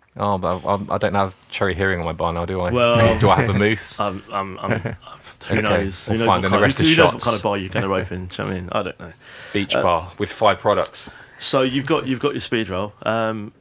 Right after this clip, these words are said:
Speaker 2: uh, so let's talk about opening your bar.
Speaker 1: Mm-hmm.
Speaker 2: Wh-, what would be your open track, your song that you would open your bar to?
Speaker 1: Ooh. I might need to come back to that.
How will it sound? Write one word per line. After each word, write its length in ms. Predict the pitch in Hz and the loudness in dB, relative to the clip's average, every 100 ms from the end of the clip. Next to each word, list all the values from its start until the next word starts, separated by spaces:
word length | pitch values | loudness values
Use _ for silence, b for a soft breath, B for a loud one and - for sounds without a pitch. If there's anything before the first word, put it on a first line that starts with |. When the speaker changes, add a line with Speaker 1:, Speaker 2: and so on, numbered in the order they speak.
| - - | -20 -8
Speaker 2:
uh, 360 | 104 101 104 104 | -4 -2 -4 -6
so 260 | - - 104 | -6 -4 -2
let's 220 | 113 - | -4 -4
talk 160 | 120 107 | -6 -4
about 320 | 107 101 - - - | -2 -2 -6 -10 -4
opening 400 | 113 - 95 92 | -4 -4 -8 -8
your 140 | 92 | -8
bar. 340 | 53 - - 127 | -6 -8 -8 -16
Speaker 1:
Mm-hmm. 260 | 98 98 101 | -12 -8 -6
Speaker 2:
Wh-, 140 | - 113 | -6 -8
what 80 | 113 | -6
would 120 | 113 | -4
be 160 | 98 98 | -4 -4
your 500 | 98 95 95 95 92 B B B B B | -2 -2 -2 -4 -8 B B B B B
open 460 | 98 104 - 95 90 | -6 -6 -6 -8 -8
track, 420 | - 92 - _ | -6 -6 -8 _
your 140 | 92 90 | -10 -8
song 400 | - 90 131 95 | -6 -6 -8 -12
that 140 | - | -12
you 80 | 95 | -10
would 100 | 98 | -8
open 220 | 104 - | -8 -10
your 80 | 98 | -12
bar 180 | - - | -12 -12
to? 220 | - 101 120 - 180 | -14 -18 -18 -6 -2
Speaker 1:
Ooh. 760 | 202 196 156 113 92 87 85 B B B B B B B B B _ _ _ _ _ _ _ _ _ | 0 -2 -4 -6 -10 -14 -16 B B B B B B B B B _ _ _ _ _ _ _ _ _
I 140 | 107 | -8
might 180 | 104 - | -8 -6
need 180 | 110 101 | -8 -8
to 80 | - | -10
come 180 | 98 95 | -8 -6
back 200 | 101 - | -6 -6
to 120 | 87 | -6
that. 220 | 90 - | -6 -6